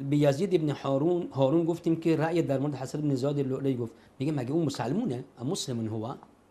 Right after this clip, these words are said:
حسن ابن زیاد. حدثني احمد ابن علی، میگه که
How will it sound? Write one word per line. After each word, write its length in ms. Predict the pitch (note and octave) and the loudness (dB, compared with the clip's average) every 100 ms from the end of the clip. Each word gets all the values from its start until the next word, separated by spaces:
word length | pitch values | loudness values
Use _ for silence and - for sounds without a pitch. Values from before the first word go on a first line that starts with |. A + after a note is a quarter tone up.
| _ _ _ _ - - _ _ _ _ _ _ - | _ _ _ _ -20 -20 _ _ _ _ _ _ -16
حسن 220 | - B2+ | -8 -6
ابن 180 | B2 B2+ | -6 -8
زیاد. 280 | A2 G#2 - - _ _ _ _ _ - - - - | -8 -10 -12 -20 _ _ _ _ _ -20 -20 -20 0
حدثني 720 | F3 E3+ A#3 A#3 G#3+ G#3+ A3 | 2 6 6 6 4 2 2
احمد 500 | F#3+ F#3 F3+ F3 E3+ - | 0 0 2 0 0 -2
ابن 200 | D3 C#3 | 0 2
علی، 600 | B2 C#3 E3+ G#3 A3 A3 | 2 2 2 4 4 4
میگه 240 | D#3+ F3+ | 4 4
که 420 | F3+ F#3+ F#3+ G3+ | 2 -2 -2 -4